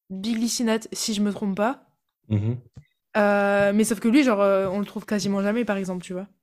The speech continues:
Speaker 2: Oui, c'est ça. Mais, euh, c'est, euh, ty-, typiquement aussi, ça, ça peut devenir un nouvel argument marketing, c'est développer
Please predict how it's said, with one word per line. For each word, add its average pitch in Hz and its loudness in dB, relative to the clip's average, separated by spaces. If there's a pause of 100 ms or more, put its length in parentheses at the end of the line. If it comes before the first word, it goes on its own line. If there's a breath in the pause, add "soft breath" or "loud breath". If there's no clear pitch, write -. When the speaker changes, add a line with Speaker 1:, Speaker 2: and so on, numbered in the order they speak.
(360)
Speaker 2:
Oui, 107 2
c'est - -4
ça. 135 0
Mais, 110 4
euh, 113 8
c'est, 107 0
euh, 101 0 (500)
ty-, - -12
typiquement 147 4
aussi, 151 4
ça, 170 2
ça 139 0
peut 120 0
devenir 120 2
un 110 6
nouvel 120 2
argument 120 0
marketing, 120 -2
c'est - -6
développer 120 2